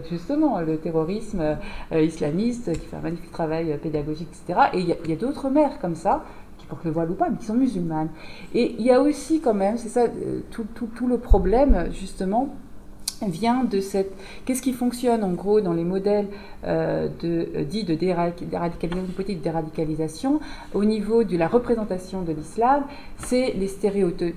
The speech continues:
théo-, franchement, c'est les stéréotypies un peu comportementales de, euh, de Dounia Bouzar.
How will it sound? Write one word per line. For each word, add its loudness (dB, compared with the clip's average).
théo-, 2
franchement, -4
c'est -4
les -2
stéréotypies -2
un 2
peu -6
comportementales -4
de, -2
euh, -2
de -4
Dounia 0
Bouzar. 0